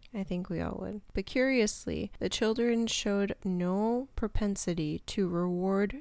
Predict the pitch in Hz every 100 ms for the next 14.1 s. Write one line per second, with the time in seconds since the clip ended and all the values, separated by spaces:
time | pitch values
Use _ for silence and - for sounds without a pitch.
0 | - 196 185 190 196 202 185 160 180 -
1 | 165 170 - 196 196 190 180 - 214 214
2 | - 190 185 185 - 196 185 175 185 190
3 | 202 196 - - - - - 196 - -
4 | 208 269 285 202 170 - 165 170 - -
5 | 190 180 180 185 180 185 226 247 233 208
6 | 175 170 - 196 202 190 - - 254 -
7 | 240 196 190 233 262 233 196 170 180 -
8 | 180 175 170 185 196 190 170 170 165 160
9 | - 185 170 156 151 175 - - 196 220
10 | 226 - 233 233 226 233 - - - 190
11 | 175 165 160 165 - 262 277 - 302 277
12 | 262 - - - 285 247 - 180 170 175
13 | 165 - 170 175 160 156 156 151 156 202
14 | 220